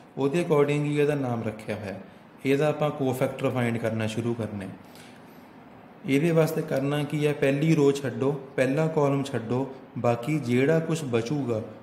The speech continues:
ਉਹਦਾ ਡਿਟਰਮੀਨੈਂਟ ਕਰਨਾ ਵਾ। ਨਾਲ ਲਾਇਆ ਹੋਇਆ ਪਲੱਸ। ਚਲੋ ਪਲੱਸ ਮਾਈਨਸ ਤੁਹਾਨੂੰ ਮੈਂ ਬਾਅਦ ਵਿੱਚ ਸਮਝਾ ਦਿੰਦਾ ਵਾਂ। ਕੋਫੈਕਟਰ ਕਰਨ ਲੱਗੇ ਜਿਹੜਾ ਤੁਸੀਂ ਇੱਥੇ ਨਾਮ ਲਿਖਿਆ ਹੋਇਆ, ਪਹਿਲਾ ਵਨ ਆ, ਪਹਿਲੀ ਰੋ ਛੱਡੋ, ਪਹਿਲਾ ਕੋ-,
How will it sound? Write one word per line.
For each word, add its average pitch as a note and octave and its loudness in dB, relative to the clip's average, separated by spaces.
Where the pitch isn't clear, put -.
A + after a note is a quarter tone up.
ਉਹਦਾ C3+ 2
ਡਿਟਰਮੀਨੈਂਟ A#2 0
ਕਰਨਾ G2+ -10
ਵਾ। - -14
ਨਾਲ A2+ 0
ਲਾਇਆ G#2+ 0
ਹੋਇਆ G#2 -6
ਪਲੱਸ। G#2 -6
ਚਲੋ C#3 2
ਪਲੱਸ C#3+ 2
ਮਾਈਨਸ C#3 2
ਤੁਹਾਨੂੰ C3+ 0
ਮੈਂ C3+ 2
ਬਾਅਦ A#2+ 0
ਵਿੱਚ C3 -4
ਸਮਝਾ C3 0
ਦਿੰਦਾ A2+ 0
ਵਾਂ। A#2 -2
ਕੋਫੈਕਟਰ D3+ 4
ਕਰਨ C3 2
ਲੱਗੇ B2 -2
ਜਿਹੜਾ C3 2
ਤੁਸੀਂ E3 -2
ਇੱਥੇ D#3+ -2
ਨਾਮ B2 0
ਲਿਖਿਆ A#2 0
ਹੋਇਆ, G2+ -2
ਪਹਿਲਾ C3 2
ਵਨ D3 0
ਆ, E3 0
ਪਹਿਲੀ C#3+ -2
ਰੋ B2 0
ਛੱਡੋ, A#2 -4
ਪਹਿਲਾ B2+ 2
ਕੋ-, D#3+ -4